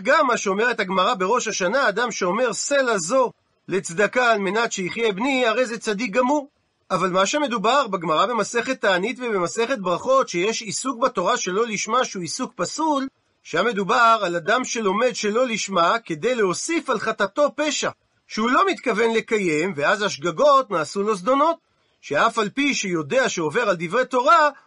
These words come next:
הוא לא נמנע מכל תאוות ליבו. כפי שמפורש שם במסכת ברכות, תכלית החוכמה היא תשובה ומעשים טובים,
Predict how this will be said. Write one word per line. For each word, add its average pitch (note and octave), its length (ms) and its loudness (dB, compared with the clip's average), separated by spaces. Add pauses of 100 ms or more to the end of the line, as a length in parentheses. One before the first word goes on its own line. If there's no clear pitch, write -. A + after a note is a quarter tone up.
הוא B3 120 -2
לא D4 180 4
נמנע B3+ 500 2
מכל C4 320 -2
תאוות G3 480 0
ליבו. B3+ 320 -2 (340)
כפי B3 280 -4
שמפורש G#3+ 680 0
שם G3+ 120 -2
במסכת F3 460 -2
ברכות, A#3+ 440 0 (320)
תכלית D4 400 0
החוכמה A#3 500 2
היא D4 200 0
תשובה A#3 360 0
ומעשים A#3 520 0
טובים, F#3 420 -4